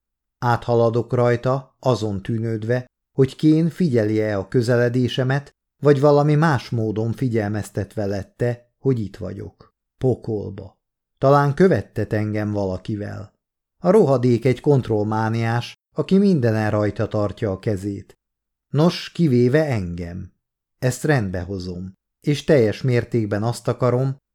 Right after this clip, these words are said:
hogy ez így is maradjon. Habár nagyon jól tudom, hogy ez egy olyan állítás,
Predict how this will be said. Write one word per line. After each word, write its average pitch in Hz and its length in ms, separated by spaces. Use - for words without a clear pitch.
hogy 147 160
ez 151 120
így 147 200
is 104 180
maradjon. 101 720
Habár 131 340
nagyon 143 320
jól 107 280
tudom, 127 460
hogy 135 220
ez 127 120
egy 127 180
olyan 143 240
állítás, 123 840